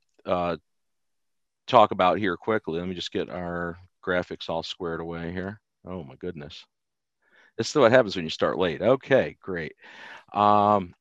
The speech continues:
we're being, uh, brought to you today in part by, uh, Earlab. Um, they're the makers of the Halo Smart Air Purification Stations, which is a complete air treatment system for room level mitigation, providing ninety-nine point nine nine five percent clean air for workspaces, meeting rooms, restaurants, gyms, and more.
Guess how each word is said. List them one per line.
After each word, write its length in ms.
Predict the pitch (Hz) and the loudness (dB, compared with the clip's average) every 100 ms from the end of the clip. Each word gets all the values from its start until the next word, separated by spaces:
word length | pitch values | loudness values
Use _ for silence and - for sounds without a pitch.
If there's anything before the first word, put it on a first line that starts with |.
| _ _ _ _ _ - - - | _ _ _ _ _ -10 -10 -12
we're 200 | 110 147 | 2 2
being, 320 | 165 180 165 | 4 4 6
uh, 120 | 143 | 8
brought 260 | 123 139 170 | 10 8 6
to 100 | 160 | 2
you 40 | |
today 320 | 143 123 113 110 120 | 2 4 6 6 4
in 160 | 127 | 2
part 420 | - 185 131 110 - - | 6 10 10 8 0 -20
by, 460 | - 113 113 110 104 | 4 8 8 8 6
uh, 220 | 92 98 - | 6 6 6
Earlab. 400 | 202 202 90 69 - - - | 6 8 6 2 -6 -18 -6
Um, 300 | - 101 98 | 2 2 4
they're 200 | 107 127 | 6 6
the 80 | 151 | 6
makers 380 | 151 147 139 117 | 4 4 2 2
of 80 | 92 | 2
the 100 | 95 | 2
Halo 360 | 107 147 147 | 4 6 6
Smart 340 | 139 135 127 - | 4 4 4 4
Air 180 | 117 113 | 2 2
Purification 680 | - 113 104 98 147 151 92 | 2 0 0 0 0 2 -2
Stations, 520 | - 80 - 67 73 | -4 -4 -4 -8 -10
which 220 | - 95 85 | -10 -6 -6
is 100 | 85 | -6
a 40 | |
complete 400 | 87 - 160 175 | -10 -4 -4 -2
air 220 | 147 151 | 2 2
treatment 400 | - 139 127 104 | 2 -2 -2 -4
system 420 | - 107 - 98 98 | 0 0 0 -4 -2
for 180 | 87 | -2
room 280 | 90 120 160 | 2 2 6
level 340 | 147 143 135 113 | 6 6 6 4
mitigation, 640 | 107 104 101 98 - 90 | 2 2 2 2 0 -2
providing 480 | 98 95 92 90 85 - - - | 0 4 4 2 -6 -14 -14 2
ninety-nine 500 | 120 160 156 147 143 | 4 6 4 4 2
point 260 | 131 107 | 0 0
nine 280 | 92 107 123 | 2 2 2
nine 180 | 120 117 | 2 2
five 260 | 113 104 - | 6 4 4
percent 340 | 104 101 95 | -2 -2 -2
clean 200 | 123 110 | 0 2
air 180 | 110 104 | 2 0
for 140 | - | 0
workspaces, 640 | 92 110 - 113 - 101 90 | -4 -2 2 2 2 -6 -4
meeting 300 | 104 107 104 | -2 0 0
rooms, 320 | 107 101 95 | 0 0 0
restaurants, 500 | 98 - 104 101 - | 0 2 2 2 0
gyms, 320 | 98 107 110 | -2 -2 -2
and 100 | 98 | -2
more. 280 | 117 120 | 2 2